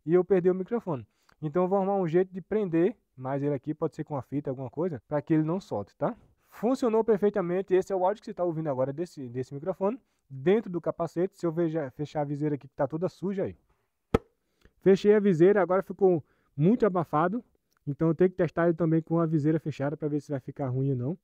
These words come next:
Olha só, tá tu-, fumaçando aqui dentro. Eu acredito que o som vai mudar muita coisa, porque fica bem, bem abafado. Mas o mais interessante é gravar na rua, andando a cem quilômetros por hora ou mais, cento e vinte, cento e trinta, porque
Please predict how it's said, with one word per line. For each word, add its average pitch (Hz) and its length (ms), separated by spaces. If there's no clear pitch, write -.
Olha 139 140
só, 127 180
tá 120 160
tu-, 120 160
fumaçando 131 400
aqui 127 120
dentro. 107 320
Eu 175 120
acredito 208 400
que 226 120
o - 20
som 208 160
vai 202 120
mudar 208 200
muita 202 260
coisa, 214 380
porque 160 800
fica 180 200
bem, 180 220
bem 170 220
abafado. 143 500
Mas 185 260
o 214 40
mais 254 260
interessante 233 640
é 196 40
gravar 190 560
na 170 240
rua, 175 500
andando 185 380
a 165 60
cem 247 320
quilômetros 208 460
por 156 200
hora 180 240
ou 180 140
mais, 165 340
cento 156 320
e 151 40
vinte, 151 280
cento 165 160
e - 100
trinta, 170 320
porque 151 200